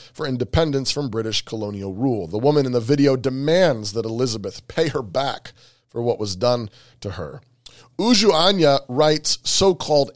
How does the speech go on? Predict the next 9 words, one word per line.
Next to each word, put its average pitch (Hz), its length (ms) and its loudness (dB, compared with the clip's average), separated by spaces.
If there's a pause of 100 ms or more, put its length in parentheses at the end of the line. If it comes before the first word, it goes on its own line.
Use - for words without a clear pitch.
anti-racist 147 1160 0
curriculum 110 560 -6
for 113 140 -10
public 170 360 0
schools, 110 460 -4 (380)
as 131 180 2
well 147 240 6
as 131 180 2
diversity, 135 680 0